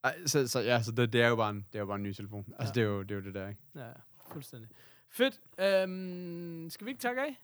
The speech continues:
Speaker 1: Jo, det synes jeg.
Speaker 2: Fedt. Fedt. Miau, miau, miau, miau, miau.
Speaker 1: <laughs>
Speaker 2: Hvor, hvor kan man finde os henne?
Speaker 1: Kan du på, øh, themorfars dot D K. Derinde er der, der er der sgu lavvand i show notes lige for tiden.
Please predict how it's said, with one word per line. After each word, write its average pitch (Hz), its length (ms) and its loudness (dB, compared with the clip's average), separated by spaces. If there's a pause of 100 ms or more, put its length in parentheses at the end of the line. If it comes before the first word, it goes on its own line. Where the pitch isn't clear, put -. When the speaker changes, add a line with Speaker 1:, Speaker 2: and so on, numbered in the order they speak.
(120)
Speaker 1:
Jo, 330 100 0 (200)
det 220 80 2
synes 254 140 4
jeg. 143 80 0
Speaker 2:
Fedt. - 100 -10 (320)
Fedt. - 460 -12 (260)
Miau, 208 240 -10
miau, 208 180 -12
miau, 208 140 -12
miau, 226 280 -8
miau. 233 420 2 (220)
Speaker 1:
<laughs> 131 80 0 (100)
Speaker 2:
Hvor, 226 340 8
hvor 240 200 6
kan 208 140 -2
man 180 180 -2
finde 233 200 2
os 202 60 0
henne? 202 220 -2 (180)
Speaker 1:
Kan 123 80 -6
du 113 40 -4
på, 120 560 6
øh, 104 1200 2
themorfars 160 640 4
dot - 240 -6
D 131 40 -6
K. 151 60 2 (600)
Derinde 160 500 4 (520)
er 147 120 6
der, 127 220 6
der 135 140 4
er 156 40 8
der 151 80 8
sgu 135 140 0
lavvand 143 400 10
i 131 80 6
show 151 220 6
notes 123 240 4
lige 135 120 4
for 120 80 -4
tiden. 120 320 4